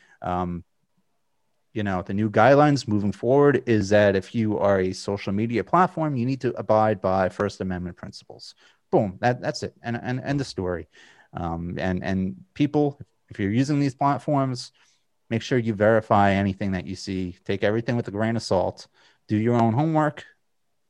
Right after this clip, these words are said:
Be a big boy, a big girl, you know, and, and use your knowledge that you learned in high school. Um, make sure that the sources are, you know, good sources.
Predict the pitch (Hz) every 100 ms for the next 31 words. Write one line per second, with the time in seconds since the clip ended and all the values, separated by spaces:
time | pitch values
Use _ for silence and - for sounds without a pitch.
0 | _ _ _ 113 110 104 - _ _ _
1 | - 98 120 120 120 113 117 127 139 -
2 | _ _ _ - 113 110 113 123 135 135
3 | 127 - - - 104 101 101 107 98 95
4 | 95 95 92 92 - - _ - _ _
5 | _ _ _ 123 110 127 131 123 - 120
6 | 120 117 113 107 - - 104 110 131 156
7 | - 101 107 104 117 113 98 135 147 -
8 | 147 147 143 _ - - _ - 95 98
9 | 98 95 110 110 - 120 117 104 101 -
10 | 120 127 - 131 120 104 95 92 92 117
11 | - - 101 90 90 _ 202 _ _ _
12 | - 117 120 - 127 160 - 165 151 -